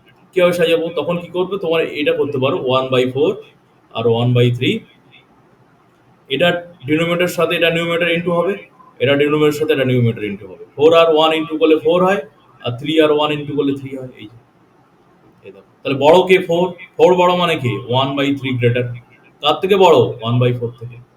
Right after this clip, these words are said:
যখন এটা দুটো ফ্র্যাকশন থাকবে, তখন আমরা এই মেথডে করব।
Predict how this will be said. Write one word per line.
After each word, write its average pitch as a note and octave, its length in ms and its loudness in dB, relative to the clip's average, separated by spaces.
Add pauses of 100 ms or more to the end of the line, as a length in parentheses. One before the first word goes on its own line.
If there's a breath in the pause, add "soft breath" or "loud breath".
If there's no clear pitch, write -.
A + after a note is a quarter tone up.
(480)
যখন C3 280 -2
এটা D3+ 360 -2 (380)
দুটো C#3+ 200 4
ফ্র্যাকশন D#3+ 420 0
থাকবে, D#3 300 -4
তখন B2 280 -2
আমরা A2+ 220 -2
এই G#2 100 -4
মেথডে G2 280 -12
করব। F#2+ 280 -14